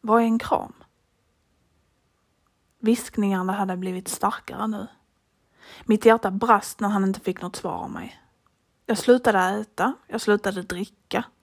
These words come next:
Jag såg bara på genom mitt filter medan sjuksköterskan satte in I V i min arm. Skuggorna, de var överallt nu. Plötsligt så kände jag en vikt som satte sig på mina axlar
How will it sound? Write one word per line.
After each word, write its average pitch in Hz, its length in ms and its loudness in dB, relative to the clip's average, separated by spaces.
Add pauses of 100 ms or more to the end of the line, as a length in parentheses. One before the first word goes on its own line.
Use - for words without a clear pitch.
Jag - 120 -8
såg 220 460 4
bara 247 400 4
på 185 420 -4
genom 202 340 0
mitt 196 180 -8
filter 190 600 -6 (360)
medan 196 340 0
sjuksköterskan 196 960 0
satte - 480 -6
in 190 260 -4 (260)
I 208 240 0
V 185 340 -6
i 202 120 -10
min 180 160 -10
arm. - 320 -12 (1600)
Skuggorna, 226 560 6
de 214 120 2
var 196 160 8
överallt 202 500 2
nu. 190 180 -4 (1000)
Plötsligt 233 420 4
så 202 100 -4
kände 233 280 4
jag 196 140 4
en 190 100 0
vikt - 680 -4 (240)
som 196 200 -4
satte 202 320 -2
sig 185 160 -8
på - 140 -12
mina 190 220 -6
axlar - 360 -12